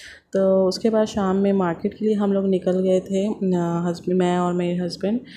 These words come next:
तो हम लोग गए थे हैदरी मार्केट, और हैदरी मार्केट पे जो है इस, इस, इस time तो बहुत rush है।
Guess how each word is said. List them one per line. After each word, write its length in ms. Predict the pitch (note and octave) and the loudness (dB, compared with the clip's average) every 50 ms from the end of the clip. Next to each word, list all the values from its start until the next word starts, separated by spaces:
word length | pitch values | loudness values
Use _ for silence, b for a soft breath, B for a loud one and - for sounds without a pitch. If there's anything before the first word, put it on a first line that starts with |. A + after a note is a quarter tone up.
| B B B B - | B B B B -2
तो 80 | - F#3 | 0 2
हम 140 | F3+ F3+ F3+ | 4 4 4
लोग 140 | F3+ F3+ | 2 2
गए 180 | F3+ F3+ F3 F3 | 2 2 0 2
थे 100 | - F#3+ | 0 0
हैदरी 420 | F#3 F#3 F3+ F3 F3 - G3 G#3+ | 0 0 0 0 0 0 0 0
मार्केट, 460 | G#3+ G3+ F#3+ F3 E3+ E3+ - F#3 F#3 - B B B B B B _ - | 0 2 0 0 -2 -2 -2 -4 -4 -4 B B B B B B _ -4
और 600 | - F3+ F3+ E3+ E3 E3+ E3+ E3 E3 E3 E3+ E3 E3 - - - - _ _ _ _ _ _ _ _ _ _ _ _ _ _ _ - - - - F3 | -2 0 0 0 0 0 0 0 0 0 0 0 -2 -6 -12 -20 -20 _ _ _ _ _ _ _ _ _ _ _ _ _ _ _ -20 -14 -8 -2 0
हैदरी 280 | G3 F#3+ F3 F#3+ F#3+ F#3+ | 0 0 0 0 0 2
मार्केट 440 | F#3+ F#3 F3+ F#3 F#3 - F#3+ F3+ F#3+ | 0 0 0 -2 -4 -4 -6 -6 -2
पे 400 | - F#3+ F#3 F#3 F#3 F#3 F#3 F3+ | -2 0 2 2 2 2 0 0
जो 160 | - F#3 F3+ | 0 -2 -2
है 220 | F3 F3+ F3+ F3+ | 0 0 0 0
इस, 260 | - G3 F#3 - - - | 0 -2 -4 -4 -6 -6
इस, 120 | G3 - - | -6 -4 -4
इस 160 | G3+ F#3 - - | -4 -4 -2 0
time 200 | G3+ F#3+ F#3 F#3 | 0 0 2 2
तो 120 | G3 F#3+ | 0 -2
बहुत 280 | F3+ F3+ F3+ F#3 F3+ - | -2 0 0 -2 0 0
rush 300 | F#3 F#3 F3+ F#3 - - | 0 0 0 0 -2 -4
है। 200 | F#3+ G3+ A3+ A3 | -4 -4 -4 -6